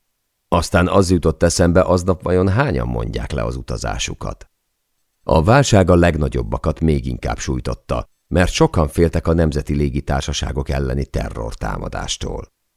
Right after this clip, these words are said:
Margaret Thatcher ugyanis engedélyezte, hogy az amerikai gépek a líbiai légitámadás alatt Nagy-Britanniában tankoljanak,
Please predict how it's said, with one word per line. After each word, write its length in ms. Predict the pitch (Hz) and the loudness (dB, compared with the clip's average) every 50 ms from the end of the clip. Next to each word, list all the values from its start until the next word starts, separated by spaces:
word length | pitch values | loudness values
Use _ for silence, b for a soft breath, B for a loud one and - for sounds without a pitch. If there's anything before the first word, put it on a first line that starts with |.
| _ _ _ _ _ _ _ | _ _ _ _ _ _ _
Margaret 500 | - 95 117 147 139 104 101 95 87 - | 2 4 4 4 4 4 6 4 4 4
Thatcher 440 | - - 120 107 - - 85 85 80 | 2 2 2 2 4 4 4 4 4
ugyanis 400 | - 80 90 85 82 80 80 - | 2 0 2 2 2 2 0 0
engedélyezte, 800 | - - 127 117 78 76 67 69 71 73 73 73 - - - 85 | 0 0 2 2 2 2 2 2 2 2 0 0 0 0 2 2
hogy 180 | 82 80 78 69 | 2 2 0 0
az 140 | 69 71 71 | -2 -2 -4
amerikai 640 | - - 98 117 110 85 69 67 - - 69 64 62 | -2 0 0 2 2 2 0 -2 -4 -4 -4 -4 -4
gépek 520 | 60 62 71 80 80 73 - 80 82 - | -4 0 0 0 2 2 0 0 0 2
a 80 | 82 80 | 2 2
líbiai 560 | 80 78 80 73 67 67 67 65 - 65 67 | 2 2 2 0 0 -2 -2 -2 -2 -2 -2
légitámadás 880 | 67 69 69 65 62 69 - - 73 67 65 62 64 65 62 64 - - - | -2 -2 -2 -4 -4 -6 -4 -2 -2 -2 -2 -4 -4 -4 -4 -4 -6 -6 -2
alatt 480 | 76 73 73 69 76 85 - - 90 | -2 0 2 2 2 0 0 -2 0
Nagy-Britanniában 1120 | 85 85 82 78 67 60 - 67 - - 65 58 57 57 58 57 55 55 57 65 62 62 - | 2 2 2 2 0 -2 -6 -8 -6 -6 -6 -6 -4 -6 -6 -6 -6 -6 -6 -6 -6 -6 -6
tankoljanak, 880 | 71 65 58 58 - 69 65 65 64 60 62 60 58 - - - | -6 -6 -6 -6 -6 -4 -4 -2 -2 -4 -4 -6 -8 -10 -12 -18